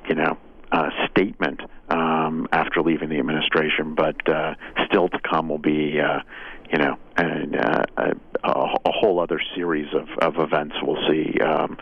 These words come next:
of her sort of, um, post, post-administration period.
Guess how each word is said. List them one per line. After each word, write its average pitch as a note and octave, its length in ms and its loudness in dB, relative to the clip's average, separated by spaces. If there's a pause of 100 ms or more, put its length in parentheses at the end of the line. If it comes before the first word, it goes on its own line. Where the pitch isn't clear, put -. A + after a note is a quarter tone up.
(340)
of - 80 -4
her D2+ 480 2
sort D2+ 200 2
of, D#2 100 0 (100)
um, D2 320 0 (800)
post, D#2+ 260 4 (280)
post-administration D2 1120 0
period. E2 380 -2